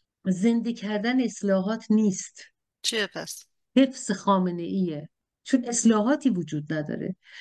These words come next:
Speaker 1: اصلاحات به این مفهوم هستش که آقا یه برنامه بدین شما، مثلاً
Speaker 2: مهم.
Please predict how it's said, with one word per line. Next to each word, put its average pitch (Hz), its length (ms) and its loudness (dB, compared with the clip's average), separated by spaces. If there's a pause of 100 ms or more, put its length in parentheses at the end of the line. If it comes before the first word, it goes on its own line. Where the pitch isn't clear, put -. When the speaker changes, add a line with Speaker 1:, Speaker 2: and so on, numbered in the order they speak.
(340)
Speaker 1:
اصلاحات 240 920 4
به 208 120 2
این 269 260 4
مفهوم 190 480 -4
هستش 180 400 -8
که 202 100 4
آقا 214 180 6
یه 220 120 4
برنامه 208 600 2
بدین 233 340 -2
شما، 202 680 -2
مثلاً 208 760 0 (260)
Speaker 2:
مهم. 196 300 -12